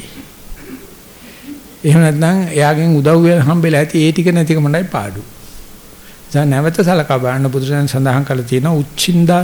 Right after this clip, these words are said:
සිනහේ මත්තනෝ උසුකාරං දම-, අ, අ, පදුමං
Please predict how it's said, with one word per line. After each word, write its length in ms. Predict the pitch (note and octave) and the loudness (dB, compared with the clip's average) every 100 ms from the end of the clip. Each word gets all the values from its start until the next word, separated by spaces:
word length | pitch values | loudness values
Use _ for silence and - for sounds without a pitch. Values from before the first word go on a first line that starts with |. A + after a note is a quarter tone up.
| - - - - - | -4 -14 -20 -20 -16
සිනහේ 460 | - D#3+ D#3 D3+ D#3 | -4 0 4 4 4
මත්තනෝ 520 | C#3 C3+ - C#3 D3 E3+ | 2 -2 -2 2 4 2
උසුකාරං 640 | C3+ D3+ D3+ D3 D3 D#3+ | 0 0 2 2 2 2
දම-, 300 | C#3+ C#3 C3+ | 2 0 -2
අ, 100 | A#2+ A#2+ B2+ - - - - - | -4 -6 -8 -16 -20 -20 -20 -12
අ, 100 | C3+ B2+ B2 B2 C3+ - - - - - - - - - - - - - - - - - - - - - - - - - - | -6 -4 -2 -2 -4 -8 -20 -20 -20 -20 -20 -20 -20 -20 -20 -20 -20 -20 -20 -20 -20 -20 -20 -20 -20 -20 -20 -20 -20 -20 -8
පදුමං 560 | C3+ B2+ D#3 E3 F#3 | -4 0 2 4 4